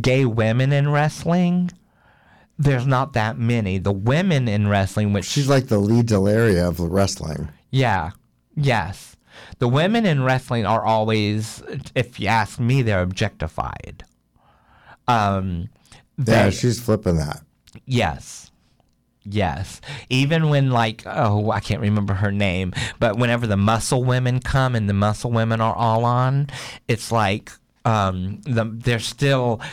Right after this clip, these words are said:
Speaker 1: they still act, women, they're still beautiful. They still have makeup on to the nines. They still have their hair done. They're still wearing this skimpy little outfit, you know, a big, barely a bra top or,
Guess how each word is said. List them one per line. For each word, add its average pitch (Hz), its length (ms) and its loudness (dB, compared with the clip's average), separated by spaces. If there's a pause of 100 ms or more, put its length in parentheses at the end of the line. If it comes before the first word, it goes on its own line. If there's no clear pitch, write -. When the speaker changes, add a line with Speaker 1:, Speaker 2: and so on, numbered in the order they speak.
(140)
Speaker 1:
they 127 160 2
still 143 340 2
act, 117 300 -2
women, 117 720 0
they're 104 180 2
still 123 260 0
beautiful. 110 680 0
They 82 120 2
still 110 240 0
have 107 220 0
makeup 113 500 0
on 95 240 0
to 98 140 -2
the 92 100 0
nines. 90 600 0
They 90 160 0
still 110 320 -2
have 110 140 0
their 107 140 0
hair 113 280 2
done. 92 400 0 (340)
They're 117 140 2
still 110 340 0
wearing 107 240 0
this 101 140 0
skimpy 127 540 -2
little 110 340 2
outfit, 90 760 -4 (360)
you 113 100 2
know, 101 220 2
a 95 40 2
big, 110 520 -2
barely 110 480 2
a 95 360 4
bra 101 360 2
top 90 580 -2
or, 87 400 0